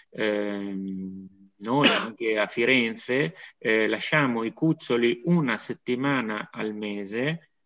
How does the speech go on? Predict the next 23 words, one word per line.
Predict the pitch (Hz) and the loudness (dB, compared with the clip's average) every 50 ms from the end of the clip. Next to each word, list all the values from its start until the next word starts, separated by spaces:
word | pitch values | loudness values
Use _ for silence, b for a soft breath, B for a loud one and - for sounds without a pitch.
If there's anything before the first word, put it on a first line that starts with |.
| _ _ | _ _
al | _ 131 131 123 | _ -2 -2 0
centro. | - - - 113 104 98 98 95 90 - 101 104 101 - _ | -2 0 0 0 0 0 -2 -6 -6 -8 -8 -8 -10 -12 _
Quindi | _ 156 151 139 123 117 110 - - - - | _ 0 2 4 4 2 0 -2 -4 -6 -4
il | 135 135 | -4 -4
cucciolo | 135 - 190 196 190 - 165 139 - - | 2 2 2 2 4 2 0 0 0 2
passa | - 120 113 - - - - 120 113 107 - - - | 2 2 2 2 0 -6 -6 -4 -4 -4 -6 -6 -2
i | - 123 120 120 | 0 0 0 2
primi | - 165 190 185 160 135 - | 2 4 4 4 4 2 0
tre, | - 147 151 131 110 95 - _ | 2 2 2 2 0 -2 -4 _
quattro | 147 151 147 - 139 131 | -2 -2 -2 -2 -4 -2
mesi | 127 127 127 117 117 113 | 0 2 0 0 0 -2
della | 113 113 117 | -2 -4 -4
sua | 113 - 131 127 | -4 -2 -4 -2
vita | 127 151 170 180 - - 175 165 165 - _ | 2 2 2 2 2 0 -2 -4 -4 -8 _
al | - 120 117 - | -6 -6 -6 -6
centro, | - - 117 110 104 101 104 - 110 110 110 104 - _ _ _ | -4 -2 -2 -2 -2 -2 -6 -6 -6 -6 -6 -6 -10 _ _ _
ok? | 123 92 - 143 135 127 120 127 139 B B B B B B B _ | -14 -8 -4 -2 0 2 2 2 0 B B B B B B B _
Dopodiché | - 113 127 131 131 135 135 - 165 160 147 - - - | -8 -2 0 2 2 0 2 4 4 4 4 2 0 -8
si | - - - 123 | -16 -14 -6 -2
viene | 123 120 117 113 | 0 0 0 0
inserito | 113 110 - - - 117 120 127 131 - - - 110 110 110 - - | -4 -6 -6 -2 -2 0 2 2 0 0 -2 -2 -2 -2 -2 -4 -8
in | 113 104 | -8 -8
famiglia, | 98 - 107 104 104 107 110 113 120 127 135 160 170 175 | -6 -8 -8 -8 -6 -6 -6 -4 -4 -2 0 2 0 0